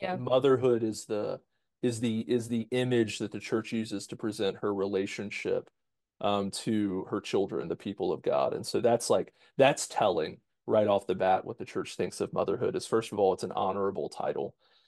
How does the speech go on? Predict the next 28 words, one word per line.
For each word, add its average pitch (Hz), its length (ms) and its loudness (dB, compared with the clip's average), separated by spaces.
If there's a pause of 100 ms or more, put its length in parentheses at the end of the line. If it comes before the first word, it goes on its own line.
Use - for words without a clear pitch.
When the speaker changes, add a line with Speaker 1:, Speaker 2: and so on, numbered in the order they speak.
(180)
Speaker 2:
And, 127 160 4
and 135 180 4
that 156 140 6
would 151 120 6
Speaker 1:
Yeah. 127 100 4
Speaker 2:
be - 20 2
maybe 113 220 4
the 98 120 -4
first - 280 -2
thing 92 160 -4
to 98 80 -8
say 98 280 4
is 90 220 -2
the, 78 340 -6 (760)
the 143 120 2
church - 360 2
sees 123 240 4
motherhood 117 580 2
as 113 160 -4
a, 104 260 -2
as 107 140 -4
a 110 60 -4
divine 98 480 -4
vocation. - 640 -8 (560)
It's 120 200 0
a 123 40 2
gift 127 640 0
that 110 500 0